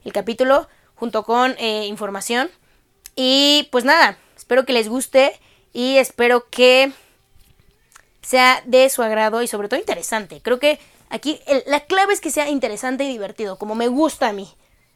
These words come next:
a mi estilo, para los que me conocen, y para los que no, pues ya lo van a poder ver en un futuro. Así que, pues nada, empecemos.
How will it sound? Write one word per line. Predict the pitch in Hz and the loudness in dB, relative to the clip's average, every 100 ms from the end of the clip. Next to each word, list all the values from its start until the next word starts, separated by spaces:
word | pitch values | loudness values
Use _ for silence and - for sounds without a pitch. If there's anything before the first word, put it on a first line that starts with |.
| _ | _
a | - 254 | 0 4
mi | 294 330 | 6 4
estilo, | 277 - 220 185 _ _ | 2 -6 -8 -8 _ _
para | 190 196 | -8 -6
los | 202 | -6
que | 220 | -8
me | 208 | -2
conocen, | 220 220 208 196 | -2 -2 -6 -6
y | |
para | 208 208 | -4 -2
los | 202 | -4
que | 262 | -4
no, | 294 311 | -4 -4
pues | 294 | -6
ya | 233 208 - _ _ | -6 -8 -10 _ _
lo | - 285 | -2 2
van | 294 | 2
a | 302 | 2
poder | 247 214 220 | 0 -2 -2
ver | 190 185 | -4 -8
en | 196 | -10
un | 208 | -14
futuro. | 190 - - - | -16 -20 -20 -14
Así | - 240 | -10 -4
que, | 233 214 190 _ _ _ _ _ _ _ _ | -2 -2 -4 _ _ _ _ _ _ _ _
pues | - 247 | -4 2
nada, | 403 277 _ _ _ _ _ _ _ _ _ _ _ _ _ _ _ _ _ | 2 0 _ _ _ _ _ _ _ _ _ _ _ _ _ _ _ _ _
empecemos. | 262 196 202 339 247 - | -20 -2 2 4 2 -12